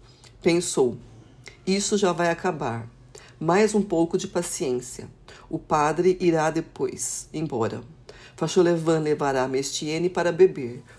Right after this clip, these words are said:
Todos irão embora. Depois Fauchelevent voltará sozinho e eu sairei daqui.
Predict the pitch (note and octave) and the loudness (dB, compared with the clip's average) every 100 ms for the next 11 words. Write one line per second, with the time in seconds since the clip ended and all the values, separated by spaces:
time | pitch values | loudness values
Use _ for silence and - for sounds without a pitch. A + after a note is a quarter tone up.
0 | - D#3+ E3 E3 - F3 D#3 E3 F3+ B2 | -2 2 2 0 -4 -2 0 0 0 -2
1 | A#2 - - - - - D3+ - D3 E3 | -4 -8 -12 -18 -20 -6 -6 0 0 0
2 | - E3 - D3+ D3 C#3 C#3+ D3 D3+ - | 0 -4 -2 0 2 2 -2 -2 -4 -4
3 | B2+ B2 - C#3 C#3+ F3 F#3 G#3 G#3 - | -6 -6 -6 -6 -2 2 2 0 -4 -10
4 | D#3+ E3 E3 - E3 D3+ D3+ E3 F3+ - | 0 2 2 -2 -4 -4 -2 -2 -4 -10
5 | A2+ | -12